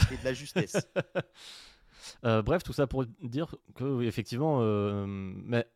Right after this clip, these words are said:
Speaker 2: ça peut être un moyen aussi dans un foyer de libérer un écran. Euh, je pense, euh, aux gens qui, qui ont des co-, qui vivent avec, euh, d'autres personnes dans, dans leur, euh, dans leur logis.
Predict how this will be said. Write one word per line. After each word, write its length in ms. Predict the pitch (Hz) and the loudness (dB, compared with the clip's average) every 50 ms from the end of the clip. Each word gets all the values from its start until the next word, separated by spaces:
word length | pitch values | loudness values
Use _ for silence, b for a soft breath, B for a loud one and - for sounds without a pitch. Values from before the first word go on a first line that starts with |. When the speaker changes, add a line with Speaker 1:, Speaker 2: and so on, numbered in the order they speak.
| _ _ _ _ - | _ _ _ _ -8
Speaker 2:
ça 120 | - 117 | -8 -6
peut 120 | 101 - 139 | 0 0 0
être 180 | 143 - - | 0 0 -2
un 40 | 117 | -2
moyen 260 | 113 113 113 123 131 | 0 0 0 0 0
aussi 280 | 127 113 101 - - 131 | -2 -2 -4 -4 -6 -6
dans 180 | 120 107 98 | -4 -2 -2
un 60 | 95 92 | -4 -4
foyer 300 | - 107 101 107 123 117 | -4 -4 -4 -4 -4 -4
de 120 | 101 95 | -4 -6
libérer 400 | 92 92 87 90 90 101 92 92 | -6 -6 -6 -4 -2 -2 -2 -2
un 160 | 90 90 90 | -2 -4 -6
écran. 260 | 90 87 - 151 196 - _ _ _ _ _ _ _ _ _ _ _ _ _ - - | -8 -8 -10 -12 -12 -14 _ _ _ _ _ _ _ _ _ _ _ _ _ -16 -12
Euh, 760 | 101 92 90 90 90 90 90 90 87 85 87 85 87 90 87 87 | -10 -10 -8 -8 -10 -10 -10 -10 -10 -10 -10 -10 -12 -12 -12 -12
je 140 | 87 82 92 | -8 -8 -8
pense, 380 | 85 - 107 104 98 - - | -8 -6 -6 -6 -6 -8 -10
euh, 100 | 95 90 - - 104 90 90 87 92 90 - - - | -10 -10 -10 -10 -12 -14 -14 -14 -16 -16 -18 -18 -16
aux 120 | - 92 90 | -14 -12 -10
gens 160 | 87 104 104 | -10 -10 -12
qui, 460 | 92 - - 87 82 82 85 87 90 | -12 -16 -20 -18 -18 -18 -18 -20 -20
qui 80 | _ - | _ -12
ont 80 | 95 92 | -10 -10
des 120 | 92 92 | -10 -10
co-, 140 | - - - _ _ _ | -12 -16 -20 _ _ _
qui 140 | - - | -12 -6
vivent 200 | 90 113 120 107 | -2 0 0 0
avec, 260 | 98 87 90 87 - 101 | 0 -2 -2 -4 -6 -8
euh, 240 | 90 90 90 87 - - 98 92 - 90 98 - _ _ _ _ _ _ _ _ - | -8 -8 -8 -8 -10 -10 -12 -14 -16 -16 -20 -20 _ _ _ _ _ _ _ _ -12
d'autres 300 | 98 90 117 110 - 92 | -4 -2 -2 -2 -2 -4
personnes 420 | - - 98 - - - 117 110 104 | -6 -6 -6 -6 -4 -4 -4 -4 -4
dans, 160 | 98 92 92 | -6 -8 -8
dans 140 | 92 95 92 | -6 -6 -6
leur, 220 | 92 95 92 95 | -4 -4 -4 -6
euh, 340 | 92 92 92 90 90 90 90 | -6 -6 -6 -8 -8 -10 -8
dans 120 | 90 98 92 | -6 -6 -6
leur 140 | 92 92 | -4 -4
logis. 320 | 95 98 95 92 104 151 | -4 -4 -4 -4 -4 -6